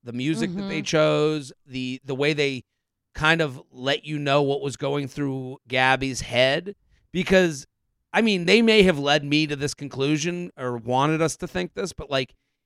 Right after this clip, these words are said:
Speaker 1: when Gabby found out about the fantasy suite and then was told, "I don't wanna have sex," the music changes to this, like,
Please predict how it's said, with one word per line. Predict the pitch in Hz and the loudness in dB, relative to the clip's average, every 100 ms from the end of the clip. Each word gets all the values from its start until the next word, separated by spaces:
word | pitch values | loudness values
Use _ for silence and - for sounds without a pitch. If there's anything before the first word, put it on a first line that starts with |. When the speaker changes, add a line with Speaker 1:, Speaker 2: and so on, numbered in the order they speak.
| _ _ _ _ _ - | _ _ _ _ _ -6
Speaker 1:
when | 143 | -4
Gabby | 156 147 190 269 349 285 | 2 4 6 4 2 2
found | - 160 165 156 | 6 8 8 6
out | 147 147 151 | 6 6 0
about | 131 131 | -4 -6
the | 135 | -2
fantasy | 131 131 120 | -2 0 -2
suite | 113 123 110 117 | -8 -6 -6 -6
and | 135 | -8
then | |
was | 139 127 | -8 -6
told, | - 139 131 127 120 - - | 0 2 2 0 -8 -12 0
"I | 123 | 2
don't | 143 151 | 2 -2
wanna | 131 123 | -4 -4
have | 123 104 | -4 -4
sex," | 147 123 - - _ _ _ _ - | -2 -2 -4 -16 _ _ _ _ -10
the | 135 | -2
music | 160 214 285 294 254 - | 6 10 8 6 -4 -4
changes | 196 175 170 170 135 135 - | 0 0 0 0 -2 -4 -6
to | 151 | -4
this, | 139 135 - | -2 -4 -2
like, | 135 123 - | 0 0 -2